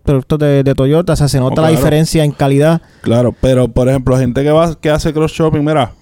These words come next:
Speaker 2: eh, pues puede que quizás tenga un poquito de issue con eso, por, no porque la guagua sea mala, pues la guagua es muy buena, pero en, en ese punto de precio, tú tienes o, o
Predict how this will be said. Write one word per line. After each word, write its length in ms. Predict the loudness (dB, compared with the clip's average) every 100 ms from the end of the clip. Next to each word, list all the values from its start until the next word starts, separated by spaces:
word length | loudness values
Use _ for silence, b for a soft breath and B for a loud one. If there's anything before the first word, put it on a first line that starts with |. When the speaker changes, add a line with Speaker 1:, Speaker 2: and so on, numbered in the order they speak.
| -20 -10
Speaker 2:
eh, 420 | -4 0 0 -2 -6 -20 -20 -20 _ -8
pues 160 | -6 -4
puede 340 | -2 0 0 -2
que 140 | -4
quizás 420 | -6 -2 -2 -4 -10 -6
tenga 380 | -4 -2 0
un 160 | 0 -2
poquito 440 | -6 -6 -2 0
de 100 | 0
issue 240 | 0 -2 0
con 160 | 0
eso, 240 | 0 -2 -4
por, 180 | -4 -6 B B B B B -10 -2
no 260 | 0 2
porque 360 | 0 -2 0 0
la 80 | 2
guagua 420 | 2 2 2 0
sea 320 | -2 -2 0
mala, 480 | 0 0 0 -2 -8 -20 -20 _ _ _ _ _ _ -4
pues 160 | 0 0
la 60 |
guagua 340 | 0 0 2 2
es 60 | 2
muy 180 | 0
buena, 380 | 2 0 0 -2 -4
pero 340 | -2 0 0 0
en, 240 | -2 -2 -4 -8
en 240 | -4 -2 0
ese 380 | -2 -2 -4 -4 _ _ -20 -4
punto 440 | -2 -2 -2 0
de 100 | 0
precio, 600 | -2 -2 -2 -2 -2 -2 b b b b _
tú 100 | -4
tienes 360 | 0 0 0 -4
o, 40 | -2
o 600 | 2 2 2 0 0